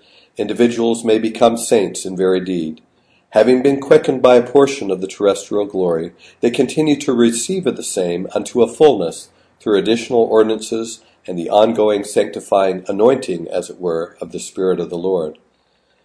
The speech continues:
Finally, having received a fullness of the terrestrial glory, having experienced a perfect brightness of hope, as described by Nephi, a more excellent hope,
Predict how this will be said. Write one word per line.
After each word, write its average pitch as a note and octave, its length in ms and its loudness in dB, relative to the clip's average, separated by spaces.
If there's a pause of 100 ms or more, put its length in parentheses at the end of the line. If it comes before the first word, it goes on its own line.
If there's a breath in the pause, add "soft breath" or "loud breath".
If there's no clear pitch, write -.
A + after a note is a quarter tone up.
(240)
Finally, G2 640 4
having G#2+ 240 0
received B2 440 -2
a A#2 40 6
fullness B2+ 560 2
of G2+ 80 -2
the G2 80 -2
terrestrial F#2+ 600 -2
glory, E2 460 -6 (440)
having E3+ 300 2
experienced B2+ 720 0
a - 60 -12
perfect - 540 0
brightness B2+ 440 0
of G2+ 120 -6
hope, A2+ 400 0 (320)
as F#2 140 -12
described F2+ 420 -2
by F2 120 0
Nephi, E2+ 520 -10 (400)
a G2+ 60 -2
more G2+ 240 6
excellent G#2 500 2
hope, F2 420 -2